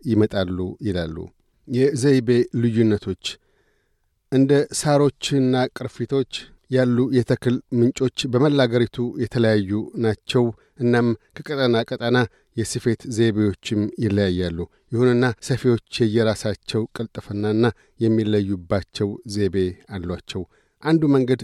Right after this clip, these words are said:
የአካባቢውን አበቦች፣ ቅርፊቶች፣ ጭማቂዎች ወይም ስሮችን መጠቀም ነው። ቼሪ ጆንሰን አንድ የጥበብ ሰው ሆን ብሎ የሚጠቀምባቸው የአበባ ቀለማት እንደ እውነቱ ለግለሰቡም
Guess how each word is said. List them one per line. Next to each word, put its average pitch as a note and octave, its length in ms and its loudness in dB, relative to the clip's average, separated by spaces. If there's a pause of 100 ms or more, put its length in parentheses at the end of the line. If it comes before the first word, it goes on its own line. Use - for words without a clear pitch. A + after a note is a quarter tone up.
(120)
የአካባቢውን A#2 800 0 (240)
አበቦች፣ A2+ 500 0 (160)
ቅርፊቶች፣ A#2+ 560 -6 (120)
ጭማቂዎች A2+ 720 -2
ወይም A2 220 2 (360)
ስሮችን A2+ 600 -2 (220)
መጠቀም G#2+ 440 -4
ነው። E2 140 -8 (400)
ቼሪ A#2+ 240 0
ጆንሰን B2 460 0 (340)
አንድ C#3 240 2
የጥበብ C3 360 2
ሰው B2+ 220 0 (100)
ሆን C3+ 260 0
ብሎ A#2+ 140 2
የሚጠቀምባቸው A#2 1080 0
የአበባ A#2 380 0
ቀለማት A2+ 520 0 (100)
እንደ A#2+ 180 2
እውነቱ A#2 340 2 (580)
ለግለሰቡም A#2 720 0